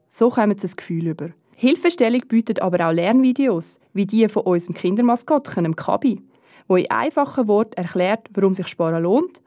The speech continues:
und was man mit fünfzig Franken schon kaufen kann. Mehr Infos dazu finden wir im Kabi Club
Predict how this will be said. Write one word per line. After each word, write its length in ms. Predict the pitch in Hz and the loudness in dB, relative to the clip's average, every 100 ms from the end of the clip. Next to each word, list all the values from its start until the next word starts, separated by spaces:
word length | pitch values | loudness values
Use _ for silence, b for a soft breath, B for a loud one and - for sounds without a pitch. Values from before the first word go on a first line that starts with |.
| _ - | _ 2
und 160 | 214 | 4
was 160 | 190 190 | 4 0
man 80 | 170 | -2
mit 180 | 165 | -2
fünfzig 300 | 285 320 - | -2 -2 -4
Franken 380 | - 165 160 - | -2 -2 -2 -6
schon 160 | 214 165 | -4 -4
kaufen 600 | 202 - 165 - - - | -4 -4 -6 -8 -8 -10
kann. 60 | - b b b b b | -10 b b b b b
Mehr 220 | 208 220 285 | 0 2 4
Infos 280 | 262 269 | 2 2
dazu 340 | 269 247 202 170 | -4 -4 0 2
finden 280 | 180 165 160 | 2 0 0
wir 60 | |
im 120 | 151 160 | -4 -2
Kabi 320 | 185 190 254 | -2 -2 -2
Club 380 | - 202 - | -2 -4 -4